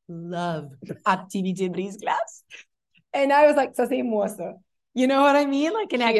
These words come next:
Speaker 2: your
Speaker 1: activity so
Speaker 2: kind.
Speaker 1: that we all know and
Speaker 2: Which
Speaker 1: get to
Speaker 2: I
Speaker 1: hate.
Speaker 2: hate.
Speaker 1: So I laughed and I'm like, "Oh my God, I love you so much." She's like, "Why?" And I'm like, "That's just, like, not a lot of people love activité brise-glace."
Speaker 2: Icebreakers.
Speaker 1: Icebreakers.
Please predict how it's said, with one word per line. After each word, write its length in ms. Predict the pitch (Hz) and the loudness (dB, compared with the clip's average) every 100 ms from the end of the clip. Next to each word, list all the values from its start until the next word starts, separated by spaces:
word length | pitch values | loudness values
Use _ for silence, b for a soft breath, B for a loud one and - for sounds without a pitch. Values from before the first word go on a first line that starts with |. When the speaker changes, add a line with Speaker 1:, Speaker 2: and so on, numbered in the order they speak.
| 220 | 2
Speaker 2:
your 100 | 247 285 | 2 0
Speaker 1:
activity 60 | |
so 60 | 240 | 0
Speaker 2:
kind. 80 | 247 | 2
Speaker 1:
that 180 | 226 233 | 2 2
we 160 | 233 226 | 0 0
all 480 | 214 220 226 220 | 2 4 6 4
know 360 | 214 208 214 214 | 2 4 6 4
and 60 | 208 | 4
Speaker 2:
Which 80 | 208 | 2
Speaker 1:
get 80 | 208 | 2
to 80 | |
Speaker 2:
I 340 | 214 202 190 185 - _ - - | 2 2 2 -2 -12 _ -20 -8
Speaker 1:
hate. 100 | 330 | 0
Speaker 2:
hate. 540 | 294 190 - - - b b - | 2 2 0 -10 -16 b b 4
Speaker 1:
So 140 | 302 | 6
I 160 | 269 247 | 8 4
laughed 560 | 254 277 302 311 311 | 0 -4 -2 -2 -4
and 100 | 254 | -8
I'm 60 | 285 | -10
like, 160 | 277 - | -12 -10
"Oh 140 | 285 | -8
my 120 | 294 | -6
God, 120 | 294 294 | -2 0
I 60 | |
love 120 | 302 | 0
you 80 | 330 | -2
so 240 | 330 - 240 | -6 -6 -4
much." 160 | 233 | -4
She's 80 | 185 | -6
like, 160 | 180 180 | -10 -4
"Why?" 280 | 226 349 | -4 -2
And 100 | 220 | -2
I'm 60 | 208 | -2
like, 200 | 202 196 | -4 -4
"That's 240 | 208 214 | -2 -2
just, 160 | 214 226 | -4 -6
like, 200 | 247 - - _ _ - | -4 -4 -10 _ _ -8
not 140 | 415 | -2
a 60 | 440 | 4
lot 140 | 311 | 4
of 80 | 294 | 4
people 440 | 294 - 240 196 | 0 0 0 0
love 340 | 175 220 214 180 - _ _ _ - | 2 4 4 0 -16 _ _ _ -8
activité 640 | 220 214 - 214 202 208 | -8 -6 -8 -8 -4 -2
brise-glace." 640 | 190 214 214 190 202 190 175 | 0 0 0 2 2 2 0
Speaker 2:
Icebreakers. 340 | 165 165 - - | -6 -8 -6 -2
Speaker 1:
Icebreakers. 760 | 247 214 208 190 196 185 180 | -2 -2 -4 -4 -6 -4 -6